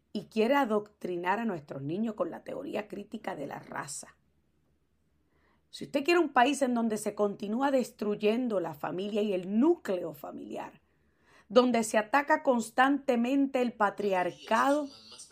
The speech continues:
y la figura paterna, si usted quiere un país donde, óyeme, reina el supremacismo feminista,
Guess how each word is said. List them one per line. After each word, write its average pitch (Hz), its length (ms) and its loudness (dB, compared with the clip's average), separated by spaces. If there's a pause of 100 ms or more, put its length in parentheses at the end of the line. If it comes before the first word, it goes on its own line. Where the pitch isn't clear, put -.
(300)
y 214 100 -2
la 196 120 4
figura 214 460 -2
paterna, - 680 -10 (720)
si - 160 -4
usted 294 240 2
quiere 339 160 4
un 311 140 2
país 254 640 2 (1300)
donde, 226 640 0 (580)
óyeme, 208 600 -2 (160)
reina 233 440 -2
el 254 80 -4
supremacismo 202 1040 -4
feminista, - 920 -8